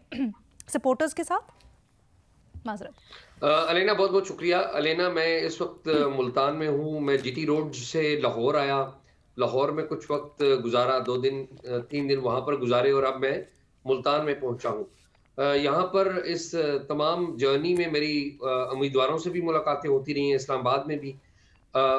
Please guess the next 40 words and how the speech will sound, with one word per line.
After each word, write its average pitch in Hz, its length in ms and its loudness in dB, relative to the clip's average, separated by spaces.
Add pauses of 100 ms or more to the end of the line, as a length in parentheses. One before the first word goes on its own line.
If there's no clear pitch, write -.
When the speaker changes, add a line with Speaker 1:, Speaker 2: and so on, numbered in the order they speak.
(120)
Speaker 2:
और 135 460 2
वोटर्स 165 480 0
का 156 480 -2
सैंपल 151 340 -4
भी 160 160 -4
मैं 160 120 0
लेता 139 300 0
रहा 135 100 -2
हूँ। - 160 -12 (420)
तो 165 60 -4
जिन 208 240 0
जिन 220 120 0
लो-, 180 480 -2
लोगों 185 200 4
से 208 140 0
मेरी 185 220 -4
मुलाकातें 156 580 0
हुई 156 220 -2
हैं, 165 120 0
उनमें 165 280 -2
दो 156 140 0
तीन 156 220 -6
चीज़ें 143 280 -2
बड़ी, 135 200 0
अ, - 80 -12 (640)
सामने 151 400 0
आई 110 200 -2
हैं। 113 80 -12
Speaker 1:
हम्म। 127 100 -6
Speaker 2:
नंबर 185 160 2
वन, 202 280 2
अ, 151 400 -4
एक 190 220 2
बात 170 280 0 (140)
बड़ी 143 180 -2
हैरानकुन 139 460 -4 (120)
ये 147 100 -4
सामने 143 340 -2
आई 120 200 0
है 120 180 -4